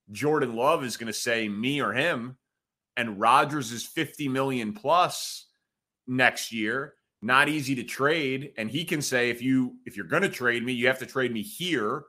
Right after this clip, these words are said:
or I'll retire." But not a lot of teams are gonna be able to take that on. I,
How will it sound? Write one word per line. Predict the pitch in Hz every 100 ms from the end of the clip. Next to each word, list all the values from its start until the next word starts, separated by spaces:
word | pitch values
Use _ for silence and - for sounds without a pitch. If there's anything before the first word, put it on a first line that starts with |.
| _
or | 113 120
I'll | 117
retire." | 107 104 - 170 151 104 107 147 _ _ _ -
But | 120
not | 135
a |
lot | 135 135
of | 127
teams | 143 127
are | 123
gonna | 127
be |
able | 127 110
to | 104
take | 131 131
that | 120 113
on. | 143 151 127 123 - _ _ _ _ -
I, | 139